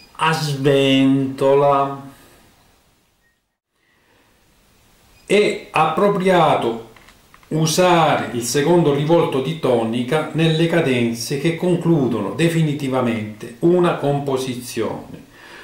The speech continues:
o una sua parte. Lo vedremo in un prossimo video.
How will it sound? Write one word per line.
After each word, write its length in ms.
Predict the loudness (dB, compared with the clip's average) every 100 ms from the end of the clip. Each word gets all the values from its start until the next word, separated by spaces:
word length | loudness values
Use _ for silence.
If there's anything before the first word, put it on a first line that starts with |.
| -20 -4
o 440 | 2 2 0 -8 -20 _ -2
una 260 | 2 2
sua 400 | 2 0 0 0
parte. 800 | 0 -4 -8 -12 -18 _ -18 -18 _ _ _ _ _ _ _ _
Lo 160 | -2 2
vedremo 560 | 2 4 2 2 -2 -2
in 140 | 0
un 100 | 0
prossimo 540 | 2 0 0 -2 -2 -2
video. 500 | -4 -8 -10 -14